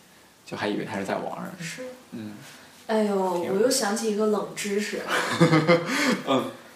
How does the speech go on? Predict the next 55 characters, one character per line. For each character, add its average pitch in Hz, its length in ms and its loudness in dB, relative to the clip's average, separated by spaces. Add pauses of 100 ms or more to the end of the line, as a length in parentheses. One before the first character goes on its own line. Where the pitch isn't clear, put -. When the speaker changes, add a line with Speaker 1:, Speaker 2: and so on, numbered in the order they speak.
(240)
Speaker 2:
也 185 200 -2
是 - 140 -2
我 262 180 2
有 185 100 0
一 - 20 -2
次 - 160 -4
看 208 300 -4
一 190 80 -6
个 190 60 -6
跟 202 200 -2
金 208 280 0
有 196 100 -2
关 175 300 -6
的 185 80 -6
什 190 120 -8
么 185 80 -10
什 190 60 -8
么 180 140 -8
东 185 220 -8
西， 214 240 -6 (420)
他 262 160 -2
说 269 200 0
牛 220 260 2
仔 - 280 -2
裤 254 280 -4
最 208 200 2
初 214 200 -6
发 214 200 -2
明 190 220 -4
的 190 100 -6
时 196 240 -4
候， 214 220 -10
其 - 200 -4
实 208 120 2
就 226 160 2
是 202 200 -4
好 - 140 -8
像 262 220 -2
芝 240 140 0
加 285 220 0
哥 349 340 0
还 214 160 -2
是 202 80 0
什 202 80 -4
么 185 80 -4
地 202 100 0
方 196 160 0
有 170 160 0
淘 180 220 0
金 226 160 2
热， 254 240 4
Speaker 1:
啊。 - 40 0
Speaker 2:
是 190 120 -4
吧？ 208 240 -8
Speaker 1:
啊。 104 320 -4